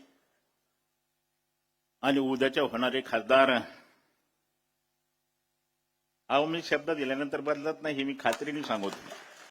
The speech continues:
नगर जिल्ह्यातून आलेले सर्व महायुतीचे सर्व तालुक्याचे अध्यक्ष आणि मोठ्या संख्येने उपस्थित असणारे सर्वच भारतीय जनता पार्टी, शिवसेना, राष्ट्रवादी, आरपीआय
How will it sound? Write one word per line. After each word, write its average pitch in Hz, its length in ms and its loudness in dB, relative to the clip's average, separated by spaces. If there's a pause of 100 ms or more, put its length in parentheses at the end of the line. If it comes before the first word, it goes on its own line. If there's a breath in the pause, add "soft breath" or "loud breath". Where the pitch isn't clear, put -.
(260)
नगर 147 300 0
जिल्ह्यातून 135 460 -2
आलेले 139 320 2
सर्व 139 380 0
महायुतीचे 131 680 -2
सर्व 135 340 -4
तालुक्याचे 131 560 -4
अध्यक्ष 120 380 -2 (1900)
आणि 160 140 2
मोठ्या 151 320 2
संख्येने 147 420 0
उपस्थित 135 460 -4
असणारे 139 380 0
सर्वच 156 500 2
भारतीय 123 440 0
जनता 135 340 4
पार्टी, 127 380 0
शिवसेना, 131 560 4
राष्ट्रवादी, 135 640 6 (540)
आरपीआय 127 640 10